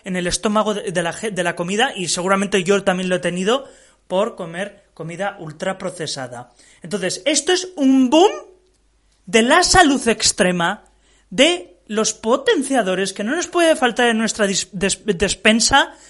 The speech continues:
de alimentos potenciadores, igual que el aguacate, igual que el aceite de coco, igual que la canela, igual que el café arábico,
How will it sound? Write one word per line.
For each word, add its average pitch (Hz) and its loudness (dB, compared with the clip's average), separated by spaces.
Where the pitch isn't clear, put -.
de 208 0
alimentos 220 -4
potenciadores, 190 -4
igual 170 -8
que 185 -10
el 165 -8
aguacate, 196 -2
igual 185 -2
que 196 -6
el 190 -6
aceite 202 0
de 180 -4
coco, 240 -2
igual 214 -2
que 214 -10
la 202 -4
canela, 254 0
igual 220 0
que 240 -2
el 208 -4
café 208 -4
arábico, 240 -2